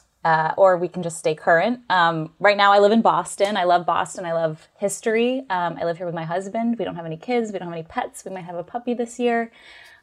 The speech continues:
Um, and it's taken me some time to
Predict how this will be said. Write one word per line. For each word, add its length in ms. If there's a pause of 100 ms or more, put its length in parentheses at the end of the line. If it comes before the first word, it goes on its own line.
Um, 540 (120)
and 360
it's 180
taken 260
me 80
some 180
time 440
to 260